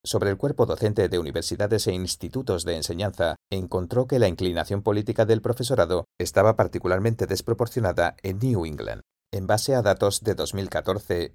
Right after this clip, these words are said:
el estudio halló que la proporción entre profesores progresistas y conservadores en institutos y universidades de todo el país era de seis a uno. En New England, la tasa era de veintiocho a uno. Un estudio de dos mil dieciséis del Pew Research Center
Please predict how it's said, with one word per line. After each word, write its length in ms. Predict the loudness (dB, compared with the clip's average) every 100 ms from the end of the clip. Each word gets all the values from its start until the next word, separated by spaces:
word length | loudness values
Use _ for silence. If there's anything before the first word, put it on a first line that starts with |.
| _
el 160 | -2 -2
estudio 400 | -4 -4 -2 0
halló 200 | 0 0
que 120 | 2
la 100 | 2
proporción 480 | 0 -6 -4 -2 -2
entre 220 | -4 -6
profesores 560 | -6 -8 -6 -4 -4
progresistas 760 | -4 -6 -6 -6 -6 0 0 0
y 60 |
conservadores 720 | -4 -6 -4 -4 -2 -2 0 -2
en 100 | -2
institutos 720 | -4 -6 -8 -8 -4 -4 -2
y 80 | -4
universidades 800 | -4 -6 -4 -2 -2 -2 -6 -8
de 200 | -8 -2
todo 260 | 0 0
el 120 | 0
país 340 | 0 -2 -2 -6 _
era 220 | 0 2
de 140 | 2 0
seis 340 | 2 0 -2 -4
a 120 | -4 -2
uno. 320 | -6 -16 -20 _ _ _
En 140 | -6 0
New 220 | 2 2
England, 400 | 2 0 0 -4 _
la 240 | -2 -2 0
tasa 320 | -2 0 2
era 320 | 4 2 0 -6
de 160 | -2 2
veintiocho 680 | 2 0 0 0 0 0 0
a 60 |
uno. 300 | -2 -6 -12 _ _ _
Un 140 | -2 -2
estudio 360 | -2 0 2
de 120 | 0
dos 160 | -4 -4
mil 160 | -6 -6
dieciséis 520 | -6 -4 0 0 -2 _
del 240 | -2 -2 2
Pew 200 | 2 4
Research 440 | 4 4 2 0
Center 640 | -4 0 0 0 -2 -2